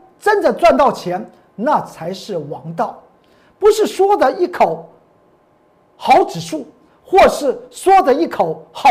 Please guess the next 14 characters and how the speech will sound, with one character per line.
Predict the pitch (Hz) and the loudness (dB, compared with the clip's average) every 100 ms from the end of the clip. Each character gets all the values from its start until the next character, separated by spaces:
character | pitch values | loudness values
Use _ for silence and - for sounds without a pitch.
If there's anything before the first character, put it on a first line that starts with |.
| 190 | 4
危 | 190 277 | 2 0
机， | - 359 381 - _ _ _ _ _ _ _ _ | -2 -6 -6 -10 _ _ _ _ _ _ _ _
就 | - 381 | -6 -6
可 | 208 | -4
以 | 208 | -4
在 | 196 | -6
多 | 170 226 | -4 -4
空 | 233 233 | -4 -8
里 | |
面 | 151 160 - - - | -8 -12 -14 -20 -6
赚 | 214 165 | -6 -4
到 | 165 | -10
钱 | - - | -12 -20
了。 | - | -20